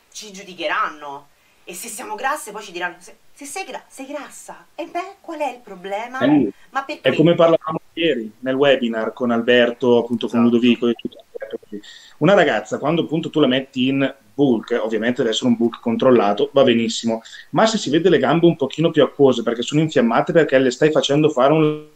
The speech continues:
Speaker 2: lavoro di costruzione, automaticamente avendo un peso, comunque un carico di lavoro, un'intensità di lavoro che produce infiammazione, perché è ovvio, ci deve essere questa infiammazione, se no non ci sarebbe progredimento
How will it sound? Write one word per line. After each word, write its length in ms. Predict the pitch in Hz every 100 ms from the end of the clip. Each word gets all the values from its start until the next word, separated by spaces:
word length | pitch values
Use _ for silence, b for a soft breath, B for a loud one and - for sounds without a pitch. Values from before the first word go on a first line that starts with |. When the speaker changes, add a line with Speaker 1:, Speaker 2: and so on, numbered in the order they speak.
| -
Speaker 2:
lavoro 420 | 143 120 120 143
di 100 | 151
costruzione, 920 | 131 127 - 123 - 131 117 104 98 101 B B
automaticamente 680 | 123 127 135 143 151 147 120
avendo 300 | 123 135 120
un 120 | 113
peso, 380 | 123 143 147 151
comunque 500 | - 123 131 143 143 B
un 120 | 117 117
carico 360 | 127 139 143
di 80 | 143
lavoro, 380 | 135 131 123 110
un'intensità 560 | 110 117 120 123 -
di 60 | 131
lavoro 320 | 147 131 117
che 140 | - 143
produce 400 | 127 123 - 123
infiammazione, 500 | - 113 110 123 104
perché 280 | - - -
è 80 | 92
ovvio, 200 | 127 -
ci 120 | -
deve 140 | 131 101
essere 160 | 107
questa 160 | 101 110
infiammazione, 380 | 104 110 113 127
se 100 | 123
no 140 | 113 B B
non 120 | - 123
ci 80 |
sarebbe 260 | - 117 117
progredimento 540 | 113 110 110 107 98